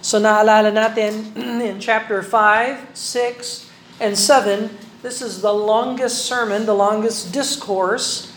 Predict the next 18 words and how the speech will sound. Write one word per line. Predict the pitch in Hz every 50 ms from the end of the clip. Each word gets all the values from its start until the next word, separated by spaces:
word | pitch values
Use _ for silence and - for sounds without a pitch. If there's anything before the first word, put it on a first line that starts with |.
| - - - - - - - - - - -
uh, | 180 190 190 190 190
that, | 202 202 208 208 208 -
uh, | 196 190 185 185
Matthew | 185 190 196 214 226 277 285 - 233 220
recorded | 208 202 202 - - 226 226 220 196 175
for | - - 226 226 226
us | 214 202 196 196 - -
in | 208 196
the | 196
book | 185 180 208 196 202
of | 180 165 190
Matthew, | 208 214 214 214 214 214 208 214 208 214 226
indeed | 220 202 180 180 202 220 214 208 208
in | 190 180
the | 185 185
entire | 180 180 180 214 214 220 220
New | 208 196 196
Testament. | 196 - 226 220 220 - - 190 185 185 196